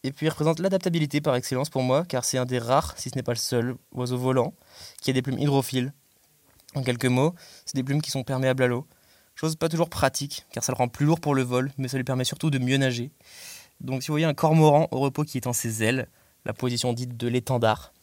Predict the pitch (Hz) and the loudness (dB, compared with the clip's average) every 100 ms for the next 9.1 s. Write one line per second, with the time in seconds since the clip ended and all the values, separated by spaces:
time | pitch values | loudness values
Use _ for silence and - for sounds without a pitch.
0 | - 135 131 - - 170 147 123 123 120 | -10 -4 0 0 2 2 0 -2 -2 -2
1 | 120 123 139 143 - 143 - _ - _ | -2 -4 0 0 0 -8 -10 _ -20 _
2 | - 120 117 120 113 170 - 123 117 113 | -4 -2 0 0 -2 -4 -4 -4 0 -2
3 | 131 - - 123 - 127 123 117 113 - | -2 -12 -8 -6 -2 -2 -2 -4 -6 -6
4 | 98 143 127 139 - _ _ _ _ _ | -6 -2 0 -2 -4 _ _ _ _ _
5 | _ _ - - 147 165 156 151 - 190 | _ _ -16 -12 0 2 4 2 2 2
6 | - 175 160 147 180 - 143 143 160 165 | 2 0 2 4 2 0 0 0 2 4
7 | 180 214 - 131 - - 143 151 151 131 | 4 4 0 -4 -4 -4 -2 -2 -4 0
8 | 151 147 131 123 123 - 147 135 135 151 | 2 2 0 -2 -2 0 0 0 -6 -12